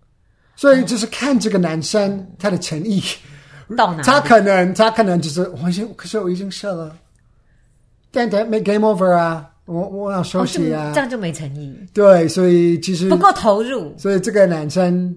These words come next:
Speaker 1: 看他的 sex drive。
Speaker 2: 了解，了解，了解，
Speaker 1: 当然，
Speaker 2: 就是要看
Speaker 1: 有些，有些男生的，他们的 sex drive 很高，他们其实会想继续。
Speaker 2: 哇，这跟讲到就是跟 sex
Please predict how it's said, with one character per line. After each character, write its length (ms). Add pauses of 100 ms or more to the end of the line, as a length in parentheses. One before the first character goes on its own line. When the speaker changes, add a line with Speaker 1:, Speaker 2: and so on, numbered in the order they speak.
(480)
Speaker 1:
看 160
他 100
的 60
sex 160
drive。 80
Speaker 2:
了 40
解， 120 (120)
了 160
解， 140
了 120
解， 200
Speaker 1:
当 160
然， 160
Speaker 2:
就 0
是 0
要 80
看 80
Speaker 1:
有 140
些， 320
有 100
些 120
男 140
生 200
的， 80
他 160
们 100
的 60
sex 140
drive 240
很 340
高， 360 (240)
他 120
们 100
其 100
实 160 (760)
会 120
想 200
继 120
续。 320 (180)
Speaker 2:
哇， 120
这 140
跟 240 (160)
讲 160
到 120
就 160
是 100
跟 180
sex 240